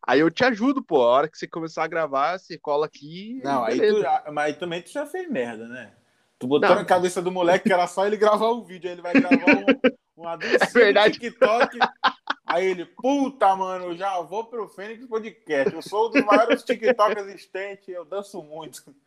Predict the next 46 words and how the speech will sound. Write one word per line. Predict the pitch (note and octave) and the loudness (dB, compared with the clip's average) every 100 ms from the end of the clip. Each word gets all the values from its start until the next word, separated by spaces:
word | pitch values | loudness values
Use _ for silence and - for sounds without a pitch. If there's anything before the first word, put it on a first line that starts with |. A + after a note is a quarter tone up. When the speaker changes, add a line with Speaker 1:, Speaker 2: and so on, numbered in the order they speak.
| _ | _
Speaker 2:
<laughs> | - _ - B3 G3+ - B3 - - _ - G#4 - A#4+ - - _ _ _ - - - _ | -18 _ -10 -2 -2 -2 -6 0 0 _ -4 -4 0 0 2 -2 _ _ _ -20 -20 -20 _
Tu | - | -4
Speaker 1:
É | |
Speaker 2:
é | B2 | 2
Speaker 1:
ver-, | C3+ | 2
Speaker 2:
doido. | C3+ F3+ | 0 2
Speaker 1:
não, | G3 E3+ - _ | 6 6 4 _
é | C3 C#3+ | 2 2
engraçado, | D3+ D3+ D3 C#3+ C#3 B2+ | 6 4 4 2 2 2
mano. | B2+ | 0
Ele | B2 C3 | 0 0
comenta | C#3+ D3 D3 D3+ | 0 2 0 0
todos | F3 F#3 F#3 D#3+ | -2 -2 -2 -14
os | |
stories | D3 C3+ A#2+ | 0 2 2
que | - | 0
eu | A#2+ | -8
posto. | G#2+ _ _ | -10 _ _
Todos, | - E3+ A2+ - | 4 4 2 -4
todos, | E3 B2+ - | -2 -2 -4
todos, | C#3+ A#2+ | -6 -4
cara. | B2 B2+ B2+ | -2 -2 -2
Speaker 2:
Ah, | A#2+ | -4
que | - B2+ D3 D#3 C#3 - _ _ _ _ _ _ | -6 -4 -2 -2 -4 -14 _ _ _ _ _ _
Speaker 1:
Eu, | C#3 | -4
eu | |
tive | C3+ E3 D#3+ | -4 -4 -2
Speaker 2:
que | |
Speaker 1:
que | D3+ | 0
Speaker 2:
doente. | A#2+ | 2
Speaker 1:
silenciar | E3+ F3+ - E3+ F3 | 2 0 4 6 6
o | E3 | 4
moleque, | C#3+ C3+ B2+ A2+ | 4 4 2 -2
velho. | G#2+ F#2+ _ _ | -8 -8 _ _
Speaker 2:
Ah, | B2 A#2+ A#2+ | -4 0 0
que | B2 | -2
bosta, | A#2 A#2 B3 - | 2 6 6 4
mano. | A3+ - - | 0 -2 -4
Speaker 1:
<laughs> | A#3 - A3 - - | -4 -2 -4 -6 0
Speaker 2:
Ó, | C#3+ E3+ | 4 4
Speaker 1:
Eu | |
Speaker 2:
você | D3+ F#3+ - G3+ | 2 -2 2 2
que | D#3 | 4
tá | G#3+ | 2
Speaker 1:
silenciei | G3+ D3+ C#3 | 2 0 -4
Speaker 2:
ouvindo, | B2 C3+ | -6 -10